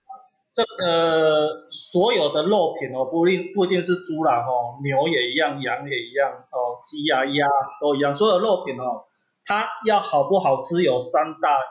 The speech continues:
要素，第一个是品种，然后第二个是饲料，第三是管理。那台湾就是如果以黑猪跟白猪来讲，它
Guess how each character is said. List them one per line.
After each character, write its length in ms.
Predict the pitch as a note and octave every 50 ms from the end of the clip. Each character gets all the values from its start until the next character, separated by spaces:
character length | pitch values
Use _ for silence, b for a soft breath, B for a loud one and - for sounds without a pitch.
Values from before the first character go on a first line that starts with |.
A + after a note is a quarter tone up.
| - - _ _
要 200 | E3 C#3+ C3+ B2+
素， 320 | - - C3+ B2 B2 B2 _ _ _ _ _ _ _ _ _ _ _ _
第 100 | - G#3
一 60 | G#3 G3+
个 100 | F3+ F3
是 320 | F3 F#3+ F#3 F3+ F3+ - _ _
品 240 | - D#3 D#3 F#3
种， 380 | F3+ - D3 B2 - - - - - _ _ _ _ _ _ _ _ _ _ _ _ _ _ _
然 120 | C#3 C#3+
后 300 | E3 E3+ E3 E3 E3 E3 - _ _ _ _
第 140 | - F3 F3+
二 100 | E3 D#3+
个 220 | - C#3+ C#3+ C#3+
是 640 | C#3 - F3 E3 D#3+ D3+ D3 C#3 C#3 D3 D3 - _ _ _ _
饲 380 | - - - G3 F3+ E3+ D#3+
料， 400 | D3+ E3+ E3+ D3+ C3+ B2 - - - - - _ _ _ _ _ _ _ _ _ _ _ _ _ _ _
第 120 | - F#3 F3+
三 240 | - G3+ E3+ D#3+
是 240 | E3 - E3+ D#3 D3
管 320 | - - C#3+ B2+ B2+ C#3 C#3+
理。 60 | C3 - - - - - _ _ _ _ _ _ _ _ _ _ _ _ _ _ _
那 320 | - G3+ A3+ G#3+ G3+ - - - - _ _ _ _ _ _ _ _ _ _ _
台 200 | - F#3 F#3 G3+ G#3+
湾 460 | A3 A3 A3+ A3+ A3+ A3+ A#3 A3+ A3+
就 120 | A3+ A3
是 880 | G#3 A#3 A3+ G#3 G3 F#3+ F#3 F3+ F3 F3 E3+ E3+ E3 E3 D#3+ D#3+ D#3+ D#3+ - - _ _ _ _ _ _ _ -
如 140 | F#3 A3 A3
果 160 | G3 D#3+ C#3+
以 100 | C#3 C3
黑 200 | C3+ F#3 G3 F#3+ F#3+
猪 100 | F#3 F#3
跟 220 | F#3+ F3+ F3 F3+
白 160 | D#3+ D3 C#3+
猪 120 | C#3+ E3+ E3
来 120 | D3 C#3+ D#3
讲， 200 | - C#3+ B2 B2
它 100 | C#3+